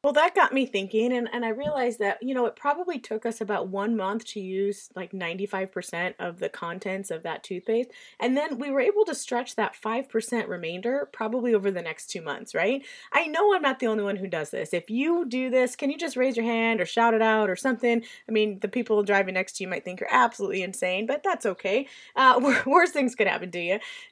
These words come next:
But I know I'm not the only one who does this. We, we have this tendency to use the resources that are in front of us,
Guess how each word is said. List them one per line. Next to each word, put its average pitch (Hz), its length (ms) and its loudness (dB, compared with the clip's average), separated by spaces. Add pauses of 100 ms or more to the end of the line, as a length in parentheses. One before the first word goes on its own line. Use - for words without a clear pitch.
But 320 180 4
I 311 120 4
know 349 240 4
I'm 285 100 6
not 214 160 2
the 214 60 2
only 196 160 -2
one 185 140 -4
who 185 100 -6
does 170 240 -6
this. - 260 -6
We, 240 400 -2
we 247 200 -2
have 269 500 0
this 220 380 4 (320)
tendency 269 680 2
to 240 500 -2
use 269 760 -4
the 233 160 -2
resources 208 600 0
that 185 120 -2
are 175 280 -4
in 196 120 -8
front 285 300 -4
of 190 140 -6
us, - 340 -4